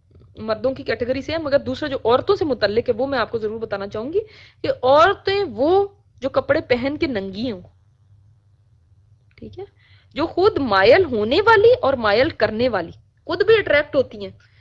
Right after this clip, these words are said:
ऐसे scenes देखते हैं, ऐसे मर्दों को देखती हैं कि खुद उनसे attract होती हैं।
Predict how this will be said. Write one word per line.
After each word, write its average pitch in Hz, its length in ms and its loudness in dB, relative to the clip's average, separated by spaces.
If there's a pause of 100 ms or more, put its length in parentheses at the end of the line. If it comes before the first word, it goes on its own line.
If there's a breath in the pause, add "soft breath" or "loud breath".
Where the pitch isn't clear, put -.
(1200 soft breath)
ऐसे 247 300 0
scenes 269 380 -6
देखते 233 380 -6
हैं, 233 140 -8
ऐसे 262 340 -2
मर्दों 226 320 -2
को 277 80 -6
देखती 240 260 -4
हैं 339 80 -4
कि 370 60 -2
खुद 359 260 0
उनसे 359 240 0
attract 240 380 0
होती 208 240 -6
हैं। 190 80 -18